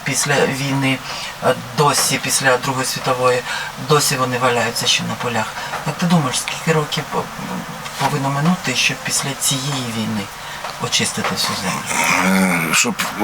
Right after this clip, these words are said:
Speaker 2: цю всю землю очистити, і то, мабуть, е, скажу я, на мою думку, час, і то, мабуть, це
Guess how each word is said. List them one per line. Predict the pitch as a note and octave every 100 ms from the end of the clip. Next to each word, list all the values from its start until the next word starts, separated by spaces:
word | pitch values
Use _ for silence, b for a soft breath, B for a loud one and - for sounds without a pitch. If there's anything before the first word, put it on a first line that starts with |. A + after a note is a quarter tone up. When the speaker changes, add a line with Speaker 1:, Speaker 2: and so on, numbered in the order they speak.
| A2 G2+
Speaker 2:
цю | - C3
всю | - A2+
землю | G#2 B2 A2+ A2+
очистити, | - C3+ - G2+ - F#2+
і | G#2
то, | - A2 F#2 C#2+ - - B1
мабуть, | F2 F#2 E2+ - A#1+ E2
е, | E2+ E2
скажу | - G#2 F#2+ G#2
я, | G2+ G2 F#2+ E2+ - - D2+ - -
на | F#2+ G#2
мою | G#2+ A2 G2+
думку, | G2 F#2+ F2 F#2+ F#2+ F#2 F2+ E2+ -
час, | - B2 C3 - - - -
і | F#2
то, | - G#2+ F2+
мабуть, | F2+ E2+ F2 -
це | - F#2+ F2 D#2+